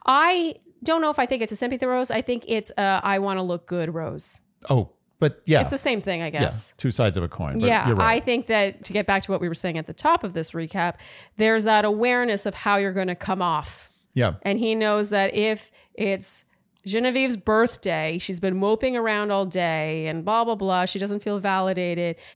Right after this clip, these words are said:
Speaker 1: I think that he, he wanted to come off looking good.
Speaker 2: I agree with you.
Speaker 1: Yeah. It's just hard to believe that he was like, "Wow, I see a real future based on how the last twenty-four hours have gone."
Speaker 2: It's almost impossible for me to believe.
Speaker 1: Yeah.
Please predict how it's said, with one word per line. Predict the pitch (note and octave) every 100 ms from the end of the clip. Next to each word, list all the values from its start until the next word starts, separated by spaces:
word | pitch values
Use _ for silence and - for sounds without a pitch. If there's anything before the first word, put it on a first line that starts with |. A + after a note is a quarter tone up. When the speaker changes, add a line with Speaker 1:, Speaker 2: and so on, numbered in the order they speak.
| -
Speaker 1:
I | C4+
think | D4+ F4
that | F#4 F4
he, | E4 E4 D#4 A#3
he | C4+
wanted | B3+ C#4 C#4+
to | D4
come | C#4+ C#4
off | C#4
looking | C4+ C#4
good. | C4+ E4 - -
Speaker 2:
I | G#2
agree | G2+ F#2+
with | D#2
you. | - A#2+
Speaker 1:
Yeah. | F#3+ F3+ - - _ -
It's | C4+
just | F#4+ -
hard | C#4+ C#4+
to | G#3+
believe | F3 F3 F#3+ F3 D#3+
that | E3 D3+ -
he | F3
was | E3 E3+
like, | E3+ A#3+
"Wow, | C4+ G#3
I |
see | F#3 A3+
a |
real | G#3 A3+
future | A#3 B3 - D#3+
based | E3 -
on | F3+
how | F3+
the | F3
last | F3 F#3
twenty-four | - F3+ F3 F#3
hours | F#3 F3
have | -
gone." | C#3
Speaker 2:
It's | -
almost | D3 C#3 C#3+ -
impossible | B2 - - B2 A#2+ - A2+ G2+ D2+
for | -
me | E2 D2+
to |
believe. | C#2+ A#1 G#1
Speaker 1:
Yeah. | F3+ C3+